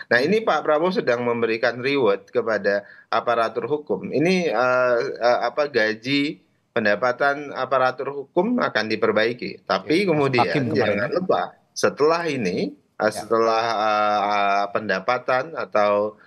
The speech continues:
Speaker 1: gaji lebih baik, maka kalau Anda macam-macam, maka, eh,
Speaker 2: Hmm.
Speaker 1: hukumannya akan sangat berat. Nah, itu
Speaker 2: Oke.
Speaker 1: yang sedang dilakukan oleh Pak Prabowo
Speaker 2: Oke.
Speaker 1: pada saat ini. Dan mudah-mudahan rakyat Indonesia dan semuanya bisa,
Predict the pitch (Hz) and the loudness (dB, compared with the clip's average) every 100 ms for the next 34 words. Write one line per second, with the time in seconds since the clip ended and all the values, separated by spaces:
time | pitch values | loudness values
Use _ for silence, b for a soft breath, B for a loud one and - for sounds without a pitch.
0 | b - 101 101 98 104 123 123 117 104 | b -6 2 4 2 -2 -2 2 0 -2
1 | 107 92 90 151 131 107 117 170 170 - | -2 -2 0 -2 -2 -4 -2 -4 -4 -6
2 | - 123 120 104 151 180 165 151 139 117 | -2 0 2 0 -2 -2 -2 -2 -2 -4
3 | 92 - - - 202 101 123 127 110 85 | -6 -6 -6 -4 -2 0 2 0 0 0
4 | 98 107 123 123 117 107 123 147 127 113 | -2 0 0 0 2 0 2 0 0 -2
5 | 101 101 92 92 90 85 80 - 98 104 | -4 -2 -2 -4 -6 -6 -6 -4 0 0
6 | 123 165 147 127 123 113 110 104 104 101 | 2 2 2 0 0 0 2 2 0 0
7 | 104 110 104 95 95 - B B B 95 | 0 0 0 0 0 -4 B B B -2
8 | - 98 98 98 95 92 87 87 87 87 | 0 0 2 0 0 0 0 -2 -2 -6
9 | 87 104 113 113 113 113 110 110 110 117 | 0 2 2 -2 -2 0 2 2 0 0
10 | 139 151 B B - 110 117 98 110 110 | -6 -8 B B -2 -2 0 -2 0 0
11 | 107 104 131 139 135 104 107 113 104 98 | 2 0 2 2 2 0 -4 -6 -2 0
12 | 110 127 110 101 101 95 104 | 2 0 0 0 0 2 -2